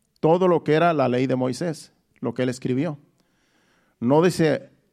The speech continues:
"Con que guardes algunos, con que guardes algún, algo, algo de la ley." No, dice todos. Entonces, nadie podía guardar la ley. Entonces,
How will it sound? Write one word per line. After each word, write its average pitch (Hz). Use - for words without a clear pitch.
"Con 143
que 143
guardes 175
algunos, 156
con 151
que 143
guardes 156
algún, 156
algo, 143
algo 160
de 151
la 131
ley." 151
No, 151
dice 143
todos. 151
Entonces, 151
nadie 160
podía 160
guardar 147
la 143
ley. 160
Entonces, 165